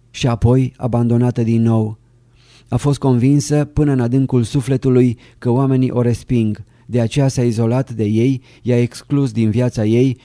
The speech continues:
și totodată a ridicat un zid între ea și restul lumii. După cum am zis, nimeni nu știa de toate acestea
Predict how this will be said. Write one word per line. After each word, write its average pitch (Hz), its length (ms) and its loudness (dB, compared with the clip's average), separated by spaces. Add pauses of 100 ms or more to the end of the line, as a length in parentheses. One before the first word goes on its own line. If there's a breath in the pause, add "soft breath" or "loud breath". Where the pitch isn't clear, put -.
(140)
și - 200 -4
totodată 123 560 -2
a 127 60 -2
ridicat 127 440 -4
un 120 160 -2
zid 117 220 -4
între 113 280 -2
ea 120 160 0
și 117 160 -4
restul 113 420 -2
lumii. 113 440 0 (1080)
După 117 280 -4
cum 120 180 0
am 104 160 0
zis, 131 300 -2 (220 soft breath)
nimeni 120 440 0
nu 143 80 2
știa 117 300 -4
de 107 120 -2
toate 113 260 -4
acestea 123 580 -2